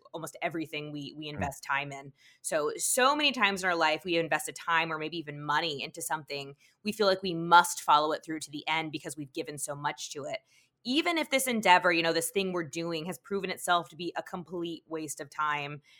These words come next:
Speaker 1: And really, this to me is almost more of a, a s-, psychological phenomenon more than, than economic. But, you know, Mises taught us that economics is the study of human action. So, Connor, why do you think we do this? Why do we get so invested in projects or, or, you know, any endeavor that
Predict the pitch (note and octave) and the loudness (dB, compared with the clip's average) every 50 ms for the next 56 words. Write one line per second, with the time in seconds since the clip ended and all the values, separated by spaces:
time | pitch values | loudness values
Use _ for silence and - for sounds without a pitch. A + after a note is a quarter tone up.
0 | - _ - F#3 G3 A#3 D#4+ F#4 C#4 A3 G3+ G3 F#3 D3+ - - D3+ A#3+ D4 - | -8 _ -2 0 2 4 4 4 4 2 2 0 0 -4 -6 -4 -2 0 0 0
1 | - - G#3 A3+ A#3+ A#3 G#3 G3 F#3+ F#3+ F3+ - F#3 F3 F3 F3 F3 E3 D#3+ D3+ | -2 -4 -4 -2 -2 0 0 2 0 0 -4 -4 -4 0 2 2 2 2 2 2
2 | D3 - E3 - - - - - - F#3+ F#3+ - E3+ D#3 D3 C#3 D3 F#3 - G#3+ | 2 0 0 -2 -4 -8 -6 0 0 0 0 0 -6 -6 -2 -2 -2 -2 -2 -2
3 | - D4 C#4+ C#4+ C#4+ D#4 D4+ D4 D4 D4+ D#4 E4 E4 D#4+ E4 D4+ - G#3+ G#3 G3+ | 0 0 0 2 0 4 6 6 6 6 4 2 0 0 0 -2 0 4 4 4
4 | G3+ G3 G3 F3+ E3+ E3+ - D3 F#3+ F3+ F3+ F#3+ F#3 G3+ E3+ D#3 D3+ E3+ G3+ A#3 | 6 4 2 2 0 -6 -2 -2 -2 0 0 -2 -2 2 4 4 4 4 4 0
5 | A#3 - G3+ E3 A#2+ F3+ F3 E3 D#3 F3+ A3 B3 - A#3 A3 - F#3+ E3+ D#3+ E3 | 2 2 0 0 0 0 -2 -2 0 0 0 0 0 -2 0 4 4 6 6 6
6 | D#3 - D3+ C#3+ C#3+ - _ _ _ _ _ _ _ G#3+ G#3 A3 G3+ G3 F#3 F#3 | 2 4 2 2 2 2 _ _ _ _ _ _ _ -4 0 4 6 6 6 4
7 | F#3 - - - F#3+ B3 D4+ D4+ A3+ G3 G3+ G3+ - - F3 E3+ E3 D#3+ D#3+ D#3 | 0 -2 -2 2 4 4 4 4 2 2 0 0 2 4 2 4 4 2 0 -2
8 | - - D#3+ D3+ D3 - - C3+ C3+ D3 - - C3+ A#2+ D3 - F#3 E3+ - - | -2 -8 -8 -8 -6 -4 -2 -2 -2 -2 -4 -8 -10 -10 -6 -6 -6 -6 2 4
9 | C4 B3+ B3+ A#3+ G#3+ G3+ F#3+ F#3+ G#3+ B3+ D4+ D4 A4+ B4 G#4+ - - D#4+ D4+ - | 4 4 6 4 2 -4 -6 0 2 2 2 2 2 0 0 0 0 -4 -4 -4
10 | - D#4 D4+ G#3 - - F#3+ A#3+ A3 E3+ D3+ - - F3 F#3+ G#3 C4 D#4+ F#4+ G#4+ | -4 -4 -4 -4 -6 -6 -4 0 0 0 0 0 -6 -2 4 6 6 6 6 6
11 | G#4 G4 B3 - D4 - - - - A#3+ B3+ D4 - B3+ A#3+ - - G#3+ A3 A3 | 4 4 4 4 0 0 0 -2 0 2 2 2 2 -2 -2 4 4 4 2 2
12 | - G3+ F#3 E3 - - - - - _ - F3+ E3 - _ - F3+ F3+ A3+ B3 | 0 0 0 0 -2 -10 -20 -20 -20 _ -14 -14 -14 -14 _ 2 6 8 8 8
13 | F#3+ F3+ F#3 D#3+ D3+ - - - E3 D#3 D3 E3+ F3 E3+ E3+ E3+ F3+ F3 D#3+ - | 8 6 4 2 2 2 0 -2 0 2 4 4 4 2 2 0 -2 -2 -2 0
14 | - A3+ C4 C4 G#3+ G3 G3 F3+ F3+ F3+ G#3+ G3 F#3 D#3 D3 E3+ D#3 | -2 -2 -2 -2 -2 -2 -2 0 4 4 4 4 4 0 0 -2 -4